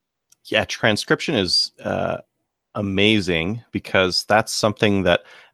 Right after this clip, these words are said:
uh, I, I've seen a couple of, uh, of salespeople or account people essentially take note and write down. Their, their goal is to write down every word in the meeting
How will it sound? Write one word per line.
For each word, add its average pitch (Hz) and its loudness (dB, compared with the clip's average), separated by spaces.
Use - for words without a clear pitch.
uh, 104 -2
I, 104 0
I've 104 -4
seen 117 -2
a 95 -2
couple 101 -4
of, 90 -6
uh, 85 -2
of - -8
salespeople 87 -4
or 78 -4
account - -4
people 85 -4
essentially 143 0
take - -2
note 92 0
and 90 0
write 95 0
down. 87 2
Their, 135 2
their 131 4
goal 113 2
is - -4
to - -8
write 104 2
down 101 0
every 107 0
word 95 -2
in 92 -6
the 92 -8
meeting 90 -6